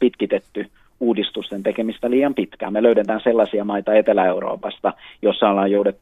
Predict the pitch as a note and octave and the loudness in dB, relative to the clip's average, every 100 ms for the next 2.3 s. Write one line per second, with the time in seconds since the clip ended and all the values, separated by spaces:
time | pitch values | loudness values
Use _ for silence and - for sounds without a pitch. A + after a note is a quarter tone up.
0 | - A2+ G#2 - - - C#3 B2+ G2 F#2+ | -6 -6 -4 -8 -6 2 6 6 4 0
1 | F#2+ F#2+ A2 G#2 G2+ F#2+ F#2+ G2 - G2 | -2 -2 -2 0 0 -2 -8 -10 -6 -2
2 | F#2+ F#2+ F#2 | 0 -2 -6